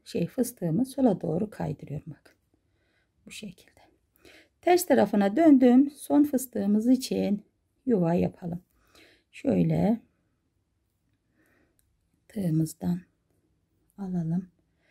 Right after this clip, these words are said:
Bakın bu üç zincirli geçiş yerine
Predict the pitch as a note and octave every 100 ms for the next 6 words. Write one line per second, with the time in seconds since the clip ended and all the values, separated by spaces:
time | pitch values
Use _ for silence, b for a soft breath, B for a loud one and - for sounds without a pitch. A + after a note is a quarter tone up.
0 | _ _ _ _ G3 G#3 D4+ B3 C4+ D4+
1 | C#4 - C#4 B3 B3+ G#3+ G#3 D#4+ D#4+ -
2 | A3 G#3+ C#4 B3+ - - - _ _ _
3 | _ - G3 D#3 D3 A3+